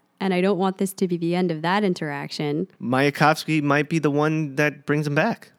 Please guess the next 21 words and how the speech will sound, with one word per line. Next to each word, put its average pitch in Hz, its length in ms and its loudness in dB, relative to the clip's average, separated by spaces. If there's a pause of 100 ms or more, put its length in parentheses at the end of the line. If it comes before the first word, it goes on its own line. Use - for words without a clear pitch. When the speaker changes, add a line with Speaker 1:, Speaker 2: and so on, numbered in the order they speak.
(120)
Speaker 1:
Mm. 190 240 2
Speaker 2:
Who 156 100 4
knows? 208 420 0 (720)
I 139 80 2
mean, 156 180 4
it 143 120 2
goes 165 200 2
full 147 220 -2
circle, 156 480 -2
right? 123 380 -2
He 175 340 -4
helped 156 360 0
Mayakovsky 120 800 -2 (240)
make 123 240 0
those 107 180 -2
batteries. - 560 -4 (160)
Speaker 1:
Yes. 202 340 0
Speaker 2:
So 117 240 0
it 110 60 2
would 107 140 0
only 110 400 -2